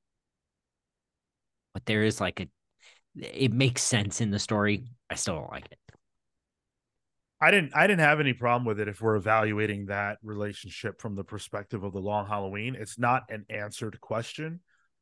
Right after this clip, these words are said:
Speaker 2: um, but it's not, for me, it just serves to add to the stack of things that Batman has to consider
Speaker 1: Hmm.
Speaker 2: and who can he trust and not trust.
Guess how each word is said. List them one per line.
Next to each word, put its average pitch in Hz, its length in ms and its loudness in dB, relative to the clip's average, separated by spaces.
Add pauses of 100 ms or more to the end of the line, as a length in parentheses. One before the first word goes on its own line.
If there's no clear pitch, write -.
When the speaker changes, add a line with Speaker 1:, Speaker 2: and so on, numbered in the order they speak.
(160)
Speaker 2:
um, 104 540 -4 (120)
but 117 300 2 (160)
it's - 320 -8
not, 110 520 4 (840)
for 156 120 4
me, 170 380 4
it 143 100 4
just 135 300 -2
serves 143 340 2
to - 160 -10
add 127 380 4 (640)
to - 180 0
the 123 200 2
stack - 760 2
of 131 140 -2
things 117 640 -2
that 98 120 -8
Batman 117 420 -2
has 107 260 -6
to 107 100 -12
consider 120 580 -8 (580)
Speaker 1:
Hmm. 101 120 -2
Speaker 2:
and 117 140 -2
who 127 160 0
can 131 160 -6
he 120 100 -2
trust 117 400 -4
and 104 80 -10
not 104 180 -8
trust. - 480 -6